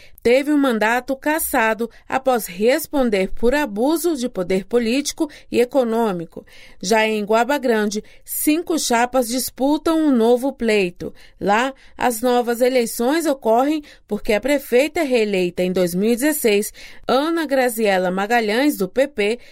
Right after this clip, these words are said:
teve o registro de candidatura indeferido. Para a Justiça Eleitoral, a reeleição seria um terceiro mandato do mesmo grupo familiar, já que o sogro de Ana Graziela tinha sido prefeito anterior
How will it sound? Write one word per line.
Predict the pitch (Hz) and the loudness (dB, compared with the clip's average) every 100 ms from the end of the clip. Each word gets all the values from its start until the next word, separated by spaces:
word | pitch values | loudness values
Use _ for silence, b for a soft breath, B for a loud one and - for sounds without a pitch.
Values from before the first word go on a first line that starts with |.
| B - | B -2
teve | 208 254 285 | 2 2 2
o | |
registro | 277 254 190 220 294 294 262 262 | 0 0 0 -2 -2 -2 -2 -2
de | 240 | -2
candidatura | 254 269 254 262 226 - 254 277 - - | 0 0 2 0 -2 -2 -2 -2 -2 -2
indeferido. | 294 330 302 302 302 269 254 240 156 139 - B B B | 0 2 2 0 0 0 2 0 -2 -6 -8 B B B
Para | 220 214 | 2 2
a | 208 | 2
Justiça | 208 190 - 277 302 | -2 -6 -2 0 2
Eleitoral, | 294 294 302 277 214 208 b b | 0 0 0 2 0 -2 b b
a | - | -4
reeleição | 226 208 269 302 294 240 214 - b | -2 0 2 0 2 0 0 -6 b
seria | - 277 254 277 | -4 0 2 2
um | 294 | 0
terceiro | 294 269 254 - 262 294 311 | 2 2 2 -2 0 0 2
mandato | 302 262 208 220 233 | 2 2 2 0 -2
do | 226 240 | -2 -2
mesmo | 220 226 294 302 311 240 | 2 2 2 2 0 2
grupo | 220 220 247 | 2 0 0
familiar, | 277 269 277 277 202 196 - B B | -2 0 0 2 2 0 -6 B B
já | 202 220 | 0 0
que | 220 269 | 0 -2
o | |
sogro | 233 - 262 285 277 | -2 2 2 2 -2
de | 247 208 | -4 -2
Ana | 190 196 | -2 -2
Graziela | 208 233 247 269 208 202 196 b b b | -2 -2 2 2 2 0 -4 b b b
tinha | - 302 277 | -2 2 2
sido | 254 214 | 0 -2
prefeito | 226 240 226 220 190 185 - | 0 0 0 0 0 -2 -4
anterior | 262 311 311 330 302 240 220 | -2 0 0 0 2 2 0